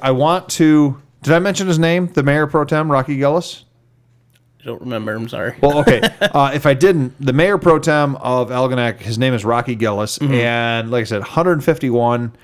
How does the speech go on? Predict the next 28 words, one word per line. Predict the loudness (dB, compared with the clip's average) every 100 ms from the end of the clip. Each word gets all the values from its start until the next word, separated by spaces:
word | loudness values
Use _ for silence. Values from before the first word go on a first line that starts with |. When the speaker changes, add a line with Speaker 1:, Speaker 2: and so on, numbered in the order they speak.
| -20 _
Speaker 1:
masks. | -4 -2 0 -2
Speaker 2:
That's | -2
awesome. | -4 -4 -10 -14 -4
Speaker 1:
That | 0 0 0 -6 _ _ -4
I | 0 0
talked | 0 0 0 -4 -2
to, | 0 2 0 -2 -8 _ _ _ _ _ -10 -10 -2
uh, | 0 0 -4 -8
you | -2
know, | 2 2
one | 0 -2
of | 0
the |
nurses | 0 0 0 -2 0
that | 0 0
is | -2
part | -2 0 0
of | 0
our | -2
network | -4 -4 -6 -6
that | -6
we | -4
got | -2 -2
these | -2 -2
to. | 2 2
Speaker 2:
Mm-hmm. | 2 0 -4 -10 _ _ _
Speaker 1:
One | -8 0 2 2 2
mask | -2 0 -2 -4 -10 -16